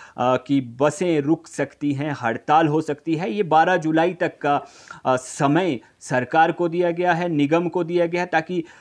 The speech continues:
अ, जो एचआरटीसी के कंडक्टर हैं जो जूझ रहे हैं पे वे-, अ, कमीशन पे, ग्रेड पे को लेकर के उनकी समस्या का समाधान जो है वो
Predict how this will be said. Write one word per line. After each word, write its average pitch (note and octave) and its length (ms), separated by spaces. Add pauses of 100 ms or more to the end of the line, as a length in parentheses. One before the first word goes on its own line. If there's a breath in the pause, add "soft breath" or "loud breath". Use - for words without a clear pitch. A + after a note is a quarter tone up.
(120)
अ, B2+ 120
जो D3 200
एचआरटीसी D#3 540
के D#3 140
कंडक्टर C#3+ 640
हैं D3 260
जो C#3+ 140
जूझ D3 340
रहे D3+ 280
हैं D3 260 (260 loud breath)
पे F3+ 200
वे-, D3 300
अ, C3 160
कमीशन C#3 480
पे, D#3 360 (1000 soft breath)
ग्रेड E3 300
पे D#3 100
को B2+ 140
लेकर A2+ 300
के E3 160
उनकी E3+ 460 (240 loud breath)
समस्या E3 520
का F3 140
समाधान B2+ 600
जो B2 160
है A#2+ 120
वो C3 140